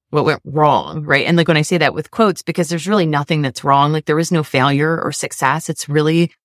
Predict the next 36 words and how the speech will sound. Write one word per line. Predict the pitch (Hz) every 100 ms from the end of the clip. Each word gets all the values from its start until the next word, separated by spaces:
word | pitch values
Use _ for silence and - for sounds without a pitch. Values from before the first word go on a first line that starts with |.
| _ _
for | 151
you | 139 139 143 147
about | - 143
the | 143
wisdom | 127 131 - 165
you | 175 180
gain | 185 190 202 208 -
and | 147
the |
wisdom | 135 143 -
that | 143 -
you |
can | - 127
share. | - 139 143 165
And | 185 160
so, | - 165 156 156 _ _ _ _ _ _ _
you | 196
know, | 170
I, | 165 156
I |
think | 165 175
I |
said | 180 170
this | 156 147
to | - 156
you |
pretty | - 151 -
early | 151 151
on | 147 147
too, | - 233
like, | 185 151 _
the | 180
more | 175 185
you | 214 247
share | - - 151 160
about, | - 147 -